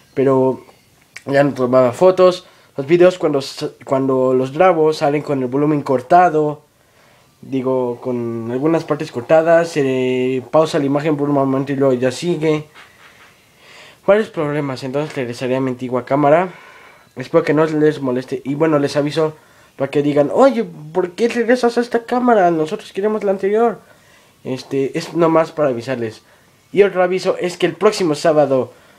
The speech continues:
veintitrés de agosto, haré un hangout a las ocho de la noche, celebrando mi cumpleaños, que fue,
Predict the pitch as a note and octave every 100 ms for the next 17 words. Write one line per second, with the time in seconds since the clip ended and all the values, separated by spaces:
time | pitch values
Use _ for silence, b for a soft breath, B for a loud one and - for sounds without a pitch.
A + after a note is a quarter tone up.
0 | b - D#3+ D#3 D3+ D3+ F#3+ A3+ F3+ D#3
1 | E3 E3+ F3+ F3 b b b b - E3
2 | F3 F3 D#3+ G3+ G3 F3 F3+ - C3+ C3
3 | D#3 F#3+ F#3+ C#3+ C#3 E3 E3 D#3 D3+ b
4 | b b b b _ _ _ A3 G3+ F3
5 | F3+ F3+ F3 F3 - _ _ _ _ _
6 | D3 D3+ D3 D3+ F#3 F#3 F3+ - _ C#3
7 | - D#3+ E3 -